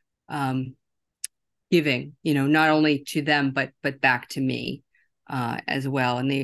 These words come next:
it's really been surreal. And I've rounded out this year, um, with the, uh, initiation of my new book, which is called Modern Day Rosies,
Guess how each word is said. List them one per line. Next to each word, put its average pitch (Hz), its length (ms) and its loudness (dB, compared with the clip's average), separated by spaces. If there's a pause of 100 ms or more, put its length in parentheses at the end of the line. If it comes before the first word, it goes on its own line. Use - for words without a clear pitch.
(100)
it's 151 280 -6
really 151 360 0
been 135 160 0
surreal. 135 760 -2
And 135 180 -2
I've 131 300 0 (100)
rounded 151 480 2
out 139 240 2
this 143 280 -6
year, 143 440 -2 (420)
um, 139 520 0
with 139 400 -2 (160)
the, 143 420 2 (720)
uh, 131 320 0
initiation 147 720 2
of 139 400 -6
my 139 300 -2
new 151 200 0
book, 156 360 -2 (540)
which 156 280 -2
is 151 240 -2
called 143 380 0 (720)
Modern 175 320 6
Day 165 140 4
Rosies, 156 720 -2